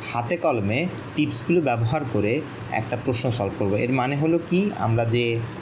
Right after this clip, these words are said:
আপনাদেরকে টিপস, স্ট্র্যাটেজিগুলো দিব, ওগুলো ব্যবহার করে আমরা নিজেরাই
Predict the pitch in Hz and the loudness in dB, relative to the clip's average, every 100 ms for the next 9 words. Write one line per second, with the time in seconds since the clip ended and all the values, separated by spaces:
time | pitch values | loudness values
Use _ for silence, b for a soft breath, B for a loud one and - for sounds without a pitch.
0 | - - 117 120 123 131 131 127 - - | -6 -2 0 0 0 2 2 2 2 0
1 | - 135 117 131 131 139 131 131 165 120 | 0 0 2 2 2 2 2 2 2 4
2 | 120 107 104 113 139 143 156 131 110 110 | 2 2 2 2 0 0 0 2 2 2
3 | 113 123 117 127 143 131 135 | 4 2 2 2 2 4 4